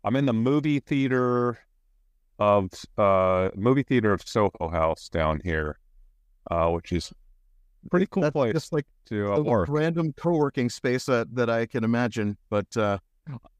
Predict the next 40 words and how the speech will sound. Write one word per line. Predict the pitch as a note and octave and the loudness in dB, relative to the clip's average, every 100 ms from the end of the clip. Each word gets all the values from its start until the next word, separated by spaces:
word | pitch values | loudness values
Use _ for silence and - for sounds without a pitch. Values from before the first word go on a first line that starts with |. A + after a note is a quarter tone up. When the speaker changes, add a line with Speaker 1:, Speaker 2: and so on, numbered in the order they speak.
| _ _ - | _ _ -4
Speaker 1:
I | B2+ | 0
have | D#3+ | 2
the | |
whole | D#3 G#3 - | 2 2 2
theater | A#3 G#3+ | 2 2
to | D#3 | 2
myself. | B2+ - F3+ E3+ G2+ - | 0 0 2 2 2 -2
This | C3+ - | -10 -2
is, | C3+ - - | -2 -2 -4
this | B2 | -2
is | D3+ | 0
Speaker 2:
Can | A#3+ | 2
Speaker 1:
like | |
Speaker 2:
you, | D4 | 2
Speaker 1:
a | A#3 G#3+ | 0 0
Speaker 2:
can | |
you, | D4 E4+ | 0 0
uh, | C4+ A#3+ - - | 0 -2 -4 -6
like, | F3+ F#3 | -2 -2
show | - - G3 G3 | -2 0 0 2
us, | F#3+ - - - | -2 -8 -16 -12
show | D#3 C#4 | 0 2
us | B3 - | 2 0
your | C3+ | -2
surround, | B2+ A#2 F#2 F#2+ - | 0 0 0 -6 -14
first | - - F#2+ | -10 -6 -6
of | - | -8
all? | D2 G#2 | -8 -6
Let's | B2 - | -6 -4
just | D3 C#3 | -4 -4
Speaker 1:
Yeah, | - - _ - | -6 -14 _ -12
it's | A#2+ | -6
really, | D3 E3 D3+ B2+ - - | 0 2 2 2 -4 -4
really | C#3+ C#3 A2+ | 0 2 2
Speaker 2:
First, | A#3 | 0
Speaker 1:
cool. | A#2 F#2+ | -4 0
Speaker 2:
just | F3+ - | -2 -2
the | D#3+ - | -8 -4
Speaker 1:
Yeah. | G#3+ | -2
Speaker 2:
craziest | E3+ D#3+ D#3 C#3+ | -2 -2 -2 -2